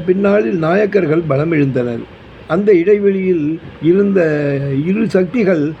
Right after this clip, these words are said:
தமிழகத்தை மிரட்டின. பீஜப்பூர் சுல்தானிய முகலாயம் என்ற ஒரு புறமும், இன்னொரு பக்கம்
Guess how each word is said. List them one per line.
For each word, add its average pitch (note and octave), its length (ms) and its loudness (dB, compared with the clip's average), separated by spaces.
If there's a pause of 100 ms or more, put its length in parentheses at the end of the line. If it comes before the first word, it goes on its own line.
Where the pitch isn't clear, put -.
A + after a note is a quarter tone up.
(200)
தமிழகத்தை D#3 640 0
மிரட்டின. C#3 380 0 (440)
பீஜப்பூர் G#3+ 540 0
சுல்தானிய F#3+ 560 2
முகலாயம் F#3 760 0
என்ற D3+ 460 0 (420)
ஒரு E3 240 4
புறமும், F3 480 0 (300)
இன்னொரு A#3 380 0
பக்கம் G3 420 0